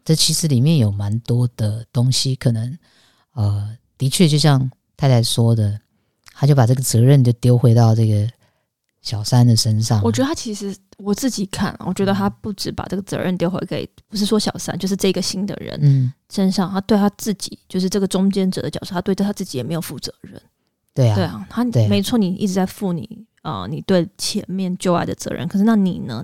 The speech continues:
Speaker 2: 我觉得人生不就是应该要把自己过好吗？对吗？
Speaker 1: 嗯，哎。
Speaker 2: 他没有把自己弄好，
Speaker 1: 嗯。
Speaker 2: 然后他也没有让新的人好。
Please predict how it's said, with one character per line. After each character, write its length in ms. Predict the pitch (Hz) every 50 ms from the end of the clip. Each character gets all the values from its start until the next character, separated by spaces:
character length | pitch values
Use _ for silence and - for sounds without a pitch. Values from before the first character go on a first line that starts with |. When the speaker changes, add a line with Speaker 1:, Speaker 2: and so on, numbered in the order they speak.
| - _
Speaker 2:
我 100 | - 180
觉 80 | 170 180
得 60 | 196
人 160 | 202 185 180 190
生 240 | 185 208 208 202 -
不 60 | 185
就 120 | 185 180
是 120 | 180 190 180
应 80 | 180
该 80 | 175 180
要 60 | 180
把 120 | - 135
自 120 | - - 170
己 60 | 170 _
过 160 | - - 151
好 180 | - - - - - -
吗？ 160 | - - - _ _ _ _ _ _ _ _ _ _ _ _ _ _ _ _ _ _ _ _
对 120 | - 202 175
吗？ 220 | 135 123 113 113 -
Speaker 1:
嗯， 80 | 120 - _ _ _ -
哎。 80 | 147 135
Speaker 2:
他 100 | 127 214
没 140 | 208 202 196
有 100 | 185 180
把 160 | - - -
自 120 | - 190
己 220 | 170 - - - -
弄 200 | - 190 175 160
好， 400 | - - 233 - - - - 196 _ _ _ _ -
Speaker 1:
嗯。 120 | 139 131
Speaker 2:
然 120 | 120 113 117
后 160 | 151 202 185
他 140 | - - 196
也 80 | 185
没 100 | 180 180
有 240 | 175 175 175 175 175 _ - _ _
让 180 | - 196 190
新 300 | 196 - - 202 196 202
的 160 | 190 180 175
人 240 | 160 - - - 185 190
好。 320 | - - - - - -